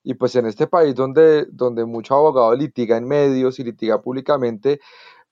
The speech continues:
francamente, los, los muchos argumentos que dicen que hay allí, pues, están cobijados por reserva y eso le da cierta ventaja a la reacción política.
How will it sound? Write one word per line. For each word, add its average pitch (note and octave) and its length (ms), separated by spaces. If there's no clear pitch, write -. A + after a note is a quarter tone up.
francamente, F3+ 1120
los, D3 800
los C#3 280
muchos F#3 400
argumentos D#3 600
que F3+ 120
dicen C#3+ 460
que D3 160
hay B2+ 220
allí, E3 400
pues, E3+ 160
están A2+ 380
cobijados A#2+ 540
por C#3+ 160
reserva E3+ 380
y D#3 40
eso C#3 140
le D#3 100
da B2 180
cierta F#3 500
ventaja D3 460
a - 20
la D3 100
reacción B2+ 540
política. D3+ 540